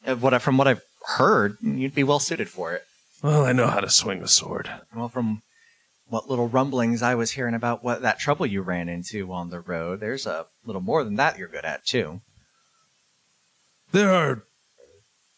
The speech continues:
Speaker 2: circumstances about my life that, uh, have made me more equipped to do some things.
Speaker 1: Fair enough. Well, best of luck to you,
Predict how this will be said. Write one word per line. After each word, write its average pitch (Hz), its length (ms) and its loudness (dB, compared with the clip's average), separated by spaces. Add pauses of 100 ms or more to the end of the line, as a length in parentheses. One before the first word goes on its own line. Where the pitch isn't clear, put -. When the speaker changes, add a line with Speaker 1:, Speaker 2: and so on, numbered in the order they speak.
Speaker 2:
circumstances 107 1600 4
about 107 300 2
my 107 120 2
life 104 460 0
that, 104 240 0
uh, 101 420 -2 (1080)
have 110 200 0
made 104 260 4
me 98 220 2
more 95 260 2
equipped 110 400 0
to - 80 0
do 90 220 -2
some - 240 2
things. - 680 -2 (300)
Speaker 1:
Fair 156 240 4
enough. 202 380 4 (200)
Well, 262 300 0 (1900)
best 202 240 2
of 220 60 6
luck 208 200 2
to 196 100 6
you, 285 180 6